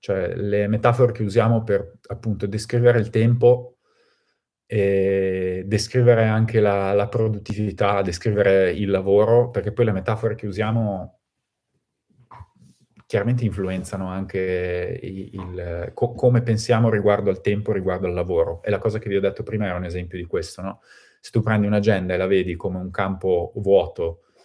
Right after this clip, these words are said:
da, da, da seminare, eh, finirai sempre con un'agenda piena di cose. Se tu invece l'agenda la metti di default completamente occupata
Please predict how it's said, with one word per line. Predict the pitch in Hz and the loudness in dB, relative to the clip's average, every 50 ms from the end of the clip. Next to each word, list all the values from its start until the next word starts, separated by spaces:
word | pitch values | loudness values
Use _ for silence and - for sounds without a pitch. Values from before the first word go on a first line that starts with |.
| _ _ _ _ _ _ _ _ | _ _ _ _ _ _ _ _
da, | - 98 92 98 90 90 90 87 82 82 82 80 80 - - - _ _ | -16 -6 -4 -2 -2 0 0 -2 -2 -2 -4 -4 -6 -10 -12 -16 _ _
da, | - 98 98 92 87 85 87 | -4 -4 -2 -2 -2 -4 -4
da | 87 98 95 | -4 -4 -6
seminare, | - - - 110 107 104 104 104 98 95 104 110 120 127 131 131 113 - - | -6 -2 -2 0 0 0 0 0 0 0 2 4 4 4 4 4 0 0 -2
eh, | 107 101 95 95 95 95 92 92 90 90 90 90 90 90 | -4 -2 0 0 0 0 0 0 0 0 0 -2 -2 -4
finirai | 87 - - 95 98 98 98 101 98 | -6 -8 -6 -4 -2 0 0 0 -2
sempre | 95 - - 104 95 107 98 | -2 -2 -4 -4 -2 -4 -4
con | 101 101 98 | -4 -4 -6
un'agenda | 95 98 95 92 95 92 92 92 90 90 87 87 85 85 - _ _ _ - 87 85 - _ | -4 -6 -4 -4 -4 -4 -4 -4 -4 -4 -4 -4 -6 -8 -10 _ _ _ -16 -16 -16 -16 _
piena | - 107 98 92 87 | -6 -6 -4 -4 -4
di | 92 90 | -6 -6
cose. | - 92 85 - - 85 80 - _ _ _ _ - - - - - - - _ _ _ _ _ _ | -4 -4 -6 -6 -6 -10 -16 -16 _ _ _ _ -20 -20 -20 -20 -20 -20 -20 _ _ _ _ _ _
Se | _ - - - 113 | _ -8 -2 -2 -2
tu | - - 123 | 0 2 2
invece | 113 113 117 117 - 120 | 4 4 2 2 2 4
l'agenda | 107 110 110 127 117 107 104 98 95 | 4 6 6 6 6 6 6 2 2
la | 95 95 | 0 0
metti | 101 101 95 - - - 98 95 95 95 92 | 0 -2 -2 -4 -6 -8 -6 -4 -4 -4 -4
di | 92 104 | -4 -2
default | 104 107 98 - - 117 107 98 92 104 | 0 0 0 0 4 4 4 4 2 -2
completamente | - - 95 92 98 98 107 107 110 104 95 92 104 | -8 -8 -6 -6 -4 -4 -2 0 0 -2 0 -2 -4
occupata | 98 - - 123 123 123 104 95 90 - 98 95 92 - - - _ | -6 -4 -8 -6 0 0 0 0 0 0 0 0 0 -2 -6 -12 _